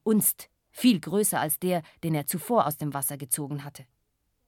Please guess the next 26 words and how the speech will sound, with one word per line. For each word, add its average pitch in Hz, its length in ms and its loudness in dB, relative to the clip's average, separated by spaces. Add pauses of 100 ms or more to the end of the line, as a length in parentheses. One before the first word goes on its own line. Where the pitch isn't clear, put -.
(840)
„Und 247 200 4
was 233 200 2
ist 202 260 -2
nun 277 240 2
ein 269 300 0
Dunst?“, 311 540 0 (340)
wollte 175 260 -4
Mirabell 156 500 -2
wissen. 151 320 -4 (800)
„Luft“, 359 580 0 (240)
sagte 160 360 -4
der 160 100 0
Mann. 156 320 0 (320)
„Dünne 302 260 6
Luft, 330 500 2
Nebel, 269 460 4
nichts, 269 500 0
Hintergrund 277 520 2
für 269 120 2
weiße 262 320 6
Wolken. 254 480 4 (680)
Oder 170 340 6
auch 185 200 4 (220)
Zigarettendunst, 170 1200 0 (220)
blauer 196 380 8
Qualm. 185 540 2